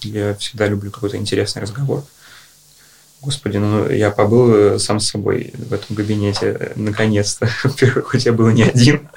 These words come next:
<laughs> Это был продуктив-, в смысле, вот это, наконец-то, то самое продуктивное одиночество, в котором я щас побыл, как будто бы.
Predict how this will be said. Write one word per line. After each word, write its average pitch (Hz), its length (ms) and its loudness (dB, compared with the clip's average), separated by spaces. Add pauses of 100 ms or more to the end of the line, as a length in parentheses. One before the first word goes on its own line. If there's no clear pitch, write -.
(100)
<laughs> - 760 2
Это 120 240 0
был 117 120 4
продуктив-, 117 520 2
в - 40 -4
смысле, 120 260 0
вот 113 120 6
это, 156 180 6
наконец-то, 110 840 4
то - 160 -4
самое 113 280 4
продуктивное 110 600 2
одиночество, 107 500 2
в - 60 -12
котором 107 300 -2
я 110 80 -2
щас - 200 -2
побыл, 104 320 2
как 104 200 0
будто 101 300 -2
бы. 120 200 -6